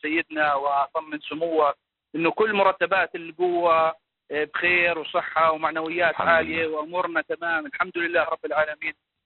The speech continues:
Speaker 1: ال-، المستشفى ما زال مواصل عمله وبيستقبل الحالات من تاريخ، آه، ثلاثة عشر تسعة من ما وصلنا إلى أرض المهمة.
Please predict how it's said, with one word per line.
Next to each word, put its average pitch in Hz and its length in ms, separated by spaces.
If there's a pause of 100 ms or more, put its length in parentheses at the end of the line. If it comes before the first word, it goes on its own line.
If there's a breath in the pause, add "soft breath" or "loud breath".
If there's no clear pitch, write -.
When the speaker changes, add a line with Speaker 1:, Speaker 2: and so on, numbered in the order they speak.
(140)
Speaker 1:
ال-، 151 260
المستشفى 156 840
ما 170 120
زال 165 280
مواصل 160 440
عمله 151 460 (360)
وبيستقبل 160 600
الحالات 156 560 (480)
من 170 500
تاريخ، 160 520
آه، 147 520
ثلاثة 156 300
عشر 151 240
تسعة 151 300
من 160 240
ما 160 140
وصلنا 151 460
إلى 151 240
أرض 156 160
المهمة. 151 500